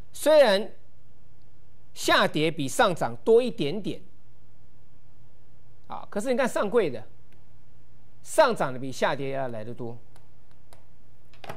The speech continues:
这，这个盘其实很标准的啦，啊，它在压指数。那这个指数呢，当然有些指数是之前涨多的，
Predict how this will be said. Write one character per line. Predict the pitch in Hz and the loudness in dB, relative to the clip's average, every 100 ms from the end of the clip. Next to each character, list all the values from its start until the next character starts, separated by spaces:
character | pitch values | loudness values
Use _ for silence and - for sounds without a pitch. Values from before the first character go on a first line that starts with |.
| - - - - - - - - - - - - - - | -6 -6 -6 -6 -6 -6 -6 -6 -6 -6 -6 -6 -6 -2
这， | - - - - | 0 0 -2 0
这 | 330 | 4
个 | 311 | 6
盘 | 196 190 240 220 | 6 2 0 -4
其 | - 247 | -2 0
实 | 262 | 2
很 | 220 127 | 2 0
标 | 117 214 240 | 4 6 6
准 | 254 165 107 | 4 -2 -4
的 | - - | -4 -6
啦， | 71 - - - - - | -6 -6 -6 -6 -6 -4
啊， | 120 | -4
它 | 110 208 | -4 -2
在 | 220 | -2
压 | 208 202 208 | 2 2 2
指 | - 123 | -2 -6
数。 | - - 143 - - - - - - - | -6 -6 -6 -6 -6 -6 -6 -6 -6 0
那 | 285 | 2
这 | 311 | 4
个 | 302 | 2
指 | - 143 | 0 -2
数 | 131 262 208 | -2 2 4
呢， | 196 | 6
当 | 240 | 6
然 | 233 196 190 | 6 4 4
有 | 147 | 0
些 | 220 | 0
指 | 214 123 | 0 -4
数 | - 156 - - - - - - - - - - | -2 -4 -4 -6 -6 -6 -6 -6 -6 -6 -6 -6
是 | - 226 | -4 -2
之 | - 233 | -2 -2
前 | 185 185 | 0 0
涨 | 175 101 - | -2 -4 -2
多 | 165 165 | 0 2
的， | 147 | 2